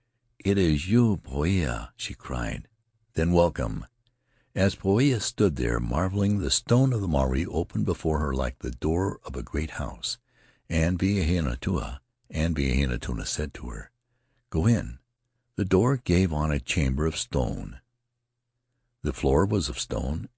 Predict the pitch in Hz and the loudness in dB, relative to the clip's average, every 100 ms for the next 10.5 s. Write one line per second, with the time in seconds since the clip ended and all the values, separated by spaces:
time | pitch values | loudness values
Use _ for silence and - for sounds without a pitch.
0 | - 76 76 76 - 85 90 104 - 78 | -4 -2 0 0 2 2 2 0 -4 -4
1 | 78 - 65 52 - - - _ _ _ | -2 -4 -4 -8 -12 -16 -16 _ _ _
2 | _ - 98 - 113 110 - 95 78 65 | _ -6 -4 0 0 -2 -2 2 4 4
3 | 60 57 57 57 67 - - 85 78 - | 0 -2 -2 -2 -4 -6 -4 -2 0 0
4 | 92 - 80 80 69 69 76 57 - - | -2 -2 -4 -2 -2 0 0 -2 -6 -8
5 | 60 50 50 - _ _ _ _ _ _ | -6 -8 -10 -20 _ _ _ _ _ _
6 | - 73 78 120 - - 95 95 76 - | -6 -2 0 0 -2 -2 0 2 0 0
7 | 73 - 50 - _ _ _ _ _ 90 | 0 0 -4 -12 _ _ _ _ _ -4
8 | 92 71 69 71 67 67 87 95 - - | -2 0 -2 -2 -2 0 0 -4 -6 0
9 | 113 120 - 110 113 104 - 65 69 - | 0 0 -2 0 0 0 -2 -2 -4 -6
10 | 76 - 58 52 | -6 -4 -6 -10